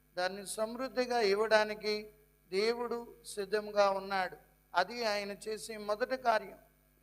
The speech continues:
కానీ అలాగైతే చాలామంది అంటారు, "మరి ఎందుకు ఈ మరణాలు, ఎందుకు ఈ కొంతమంది ఆత్మహత్యలు చేసుకుంటున్నారంటే," అదే వాక్యంలో ఒక సత్యం ఉంది.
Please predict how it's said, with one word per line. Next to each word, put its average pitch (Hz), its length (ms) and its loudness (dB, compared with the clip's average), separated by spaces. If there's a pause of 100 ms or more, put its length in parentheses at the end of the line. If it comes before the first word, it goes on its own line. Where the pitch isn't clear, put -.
(220)
కానీ 254 360 6
అలాగైతే 254 840 2
చాలామంది 226 500 4
అంటారు, 220 300 0
"మరి 220 260 -4
ఎందుకు 254 320 -4
ఈ 254 120 -2
మరణాలు, 214 560 -2 (480)
ఎందుకు 254 380 -6
ఈ 247 400 -4
కొంతమంది 220 920 -6 (220)
ఆత్మహత్యలు 208 580 0
చేసుకుంటున్నారంటే," 208 1300 0 (420)
అదే 247 320 0
వాక్యంలో 254 720 6
ఒక 208 500 4
సత్యం 220 480 -4
ఉంది. 208 380 -4